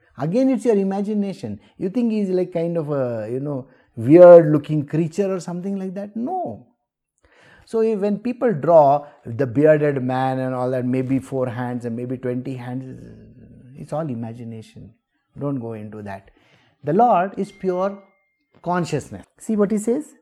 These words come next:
He is pure transcendental consciousness. Consciousness means, like I told you, the word awareness, knowledge, you know, those kind of things.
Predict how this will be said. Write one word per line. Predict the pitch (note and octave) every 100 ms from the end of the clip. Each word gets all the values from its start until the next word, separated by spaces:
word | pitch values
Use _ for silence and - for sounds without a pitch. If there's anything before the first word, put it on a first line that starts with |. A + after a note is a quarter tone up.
| _ _ _
He | G#3 A3 A3
is | G#3
pure | - G3+ G#3+ A#3+ G#3+ -
transcendental | F#3 G3 A#3 G#3+ G#3+ F#3 D#3 C#3+ C#3+ C#3 G#3 G#3+
consciousness. | A3 C#3 D3+ C#3+ - A#2 - - A#2 C#3 - - - -
Consciousness | - A#3+ B3 G#3 F#3+ D3+ D3
means, | G#3 B3 - _ _ -
like | A#2+
I | B2+
told | C#3+ F#3 C3
you, |
the | A2
word | G#2+ A#2+ A#2 - _ _ -
awareness, | A#2 A#2+ A2+ G#2+ G#2 G#2 G#2 - _
knowledge, | A2 G#2+ A2 A2 G#2 G#2 G2 F#2+ _
you | D3
know, | G#3
those | B2+ C3+ C3
kind | A2+ G#2+
of | G#2
things. | A2+ A2